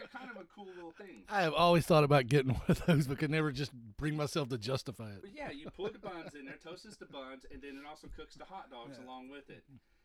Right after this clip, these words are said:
Speaker 1: And I guess it just, you know, shoots up like a toaster and cooks it.
Speaker 2: But you can only do, like, two at a time, right?
Speaker 1: Two at a time.
Speaker 2: Yeah, that's why I never got it.
Speaker 1: Yeah, yeah.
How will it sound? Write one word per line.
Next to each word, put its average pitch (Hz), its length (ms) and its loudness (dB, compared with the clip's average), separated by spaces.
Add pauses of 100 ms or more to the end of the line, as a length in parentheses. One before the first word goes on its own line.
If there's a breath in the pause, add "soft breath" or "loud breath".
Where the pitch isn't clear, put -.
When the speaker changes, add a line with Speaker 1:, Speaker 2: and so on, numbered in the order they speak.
(140)
Speaker 1:
And 120 100 -20
I 127 80 -14
guess 131 280 -14
it 117 140 -14
just, 120 220 -18
you 120 120 -20
know, 110 120 -16
shoots 113 300 -20
up 120 140 -16
like 147 120 -16
a 165 60 -14
toaster 113 560 -14
and 123 180 -14
cooks 110 220 -14
it. - 120 -14 (120)
Speaker 2:
But 160 120 -8
you 190 60 -4
can 185 60 -4
only 190 140 0
do, 175 100 0
like, 151 140 -2
two 175 160 -2
at 156 60 -2
a 131 40 -4
time, 135 320 -4
right? 139 300 -8 (300)
Speaker 1:
Two 131 120 -16
at 143 260 -10
a - 20 -20
time. 120 180 -16
Speaker 2:
Yeah, 120 80 -10
that's 151 180 -2
why 165 120 2
I - 20 2
never 127 220 -8
got 110 280 -10
it. 101 80 -16 (260)
Speaker 1:
Yeah, 110 80 -14 (400)
yeah. 180 80 -18